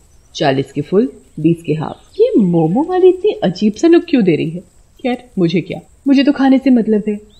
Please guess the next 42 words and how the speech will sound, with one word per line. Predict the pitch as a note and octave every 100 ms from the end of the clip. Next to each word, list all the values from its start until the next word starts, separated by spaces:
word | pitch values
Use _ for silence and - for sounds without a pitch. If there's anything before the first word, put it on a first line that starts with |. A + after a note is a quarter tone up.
| _
कौन | F#3+ C#3+
सा | D#3+ F#3
मुझे | E3+ E3+
इसे | E3
लेकर | D#3+ D3+ D#3+
घर | D3+ D#3+
जाना | - D3+ D3+
है। | D#3 - _ B3
हम्म, | A#3 - _ _ -
एक | A#3+
plate | B3+ B3+ G#3+
लगा | D#3+ C#3
दो। | C#3+ - _ _ -
मोमोज | A3+ B3+ D4 D#4
वाली | D4+ C#4+
रिया | A#3 F3 F3
को | F#3+
मोमोज | G3+ D#3 D3+ D3 -
देती | A#2+ C3+
है। | D#3+ - _ _ -
"अरे | B3 C4
आंटी, | A3 G3 G3+ D#4+ - - - -
ये | A3+
मोमोज | B3 A3 G#3+ B3+ -
की | D#4+
shape | D#4+ D#4+ -
कैसी | C4 B3 G#3
है? | E3+ - _
बड़ी | B3+ B3 C#4+
funny | - G3+ A#3
shape | B3 A#3+ A#3+
है। | C#4 - _ _ -
आपने | A#3 B3
नया | A3+ G3 G#3+
नया | C#4+ D4
काम | A#3 A3
चालू | G3+ F#3+ F3
किया | G3 G#3 E3+
है | E3+
क्या? | G3+ A#3+ A4+ _ E4+
हाँ?" | F#4+ - _
<laughs> | F#4+